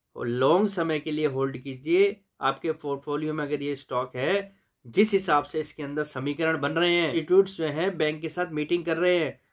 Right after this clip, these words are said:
मुझे लगता है इसके अंदर आपको आने वाले समय में काफी बड़ी न्यूज़ सुनने को मिल सकती है और उस समय शेयर आपको काफी बड़ी तेजी दिखाएगा। और पीएसयू कंपनियों की तो आपने तेजी देखी है,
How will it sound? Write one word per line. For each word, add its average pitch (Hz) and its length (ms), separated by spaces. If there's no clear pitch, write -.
मुझे 147 220
लगता 151 280
है 185 60
इसके 175 200
अंदर 151 220
आपको 143 240
आने 143 200
वाले 143 220
समय 139 200
में 165 160
काफी 135 280
बड़ी 139 220
न्यूज़ 139 200
सुनने 135 280
को 139 100
मिल 135 160
सकती - 340
है 180 360
और 135 140
उस 135 140
समय 147 240
शेयर 139 260
आपको 180 360
काफी 131 280
बड़ी 131 220
तेजी 127 280
दिखाएगा। 117 600
और 135 100
पीएसयू 151 540
कंपनियों 139 380
की 143 60
तो 143 120
आपने 147 220
तेजी 135 300
देखी 131 360
है, 170 240